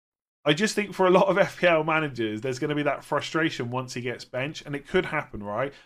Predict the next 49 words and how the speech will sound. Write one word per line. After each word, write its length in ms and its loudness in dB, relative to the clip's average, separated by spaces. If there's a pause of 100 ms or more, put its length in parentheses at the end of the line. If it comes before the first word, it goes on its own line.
I 80 0
don't 140 4
think 120 -2
it 60 -6
happens 280 -2
against 280 -2
Wolves. 280 -2
It 140 -16
probably 420 4
doesn't 240 0
happen 280 -4
against 280 -8
Luton 260 -4
either. 480 -4 (260)
But 120 -2
remember, 360 4
that 160 0
is 140 2
a 40 0
midweek 380 2
fixture. 520 -6 (320)
And 80 -2
then 80 0
between 260 2
game 160 2
weeks 160 -2
eighteen 400 -4
and 100 -10
twenty, 720 -8 (240)
you've 140 -2
got 140 4
another 260 2
one 260 2
as 140 -4
well. 340 2 (840)
So 200 4
in 80 0
game 180 2
week 160 -4
eighteen, 380 -2
they 60 -4
got 120 -2
the 60 -6
Liverpool 380 -2
game. 260 -6
Tomiyasu 540 0
probably 240 -2
plays 380 -2
that. 340 -6